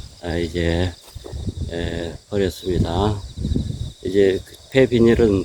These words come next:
폐비닐 모아두는 동네, 에, 폐비닐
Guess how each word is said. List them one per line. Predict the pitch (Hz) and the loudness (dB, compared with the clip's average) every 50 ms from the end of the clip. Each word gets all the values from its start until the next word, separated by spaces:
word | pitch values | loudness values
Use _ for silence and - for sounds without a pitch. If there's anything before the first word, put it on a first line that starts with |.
| - - | -2 0
폐비닐 | 131 127 123 113 117 110 120 120 113 107 104 101 | 2 2 4 4 4 6 6 8 6 6 4 4
모아두는 | 101 98 98 101 104 101 95 104 101 110 107 95 92 82 80 82 - | 4 4 4 4 4 2 2 2 4 6 6 6 4 2 0 -4 -4
동네, | - 101 104 104 101 104 101 95 87 87 82 - - _ _ - - - - - - - _ - | 0 2 4 6 6 8 6 6 6 2 0 -4 -8 _ _ -20 -20 -20 -20 -20 -20 -20 _ -8
에, | 90 90 82 82 82 78 82 80 78 78 76 76 76 - - - - - - 131 123 120 117 113 113 113 110 110 110 107 104 104 107 101 92 - - - _ _ _ _ _ _ _ _ _ _ _ _ _ _ _ _ - - | -6 -4 -4 -2 -2 -2 -2 -2 -4 -4 -6 -8 -10 -12 -14 -18 -20 -6 0 2 4 6 8 8 8 8 8 8 8 8 8 6 6 4 2 -2 -10 -20 _ _ _ _ _ _ _ _ _ _ _ _ _ _ _ _ -4 0
폐비닐 | 110 104 107 107 104 95 95 104 117 123 123 | 2 4 8 8 8 10 10 8 8 8 6